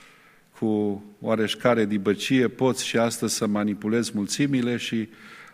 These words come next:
aceleași mulțimi care te laudă azi, mâine caută piatra adecvată cu care să lovească, uh, mortal,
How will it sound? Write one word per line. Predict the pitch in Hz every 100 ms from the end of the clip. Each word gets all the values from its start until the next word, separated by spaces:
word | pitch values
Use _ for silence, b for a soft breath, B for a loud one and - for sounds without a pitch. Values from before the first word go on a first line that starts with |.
| B
aceleași | - 139 127 127
mulțimi | 120 110 139 127
care | - 117 113 110
te | 107 -
laudă | 113 123 120 110 110
azi, | 123 147 131 120
mâine | 127 127 123 117 117 - b b b b b b b _ _ _ _ _ _
caută | - 120 110 107 110 107 -
piatra | 127 110 - 104 98
adecvată | 107 101 98 92 120 117 107
cu | -
care | 101 104 101
să | 95 104
lovească, | 101 101 110 - - 104 95 - B B B B B B B _
uh, | 113 98 95 92 95 92 - _ _ _ - -
mortal, | - 101 - 110 95 87